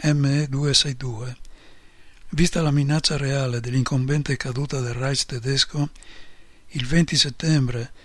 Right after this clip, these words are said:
millenovecentoquarantaquattro Hitler decide di dare, nell'ambito della difesa aerea del Reich,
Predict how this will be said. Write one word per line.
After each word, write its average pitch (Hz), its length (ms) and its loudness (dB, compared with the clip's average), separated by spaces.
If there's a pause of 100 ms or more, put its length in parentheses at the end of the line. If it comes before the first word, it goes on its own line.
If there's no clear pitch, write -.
(340)
millenovecentoquarantaquattro 139 1800 0 (420)
Hitler 156 420 0
decide 147 460 2
di 135 140 -2
dare, 127 480 -2 (480)
nell'ambito 143 840 0 (340)
della 143 260 -2
difesa 143 440 0
aerea 143 340 0
del 123 160 -4
Reich, 135 480 0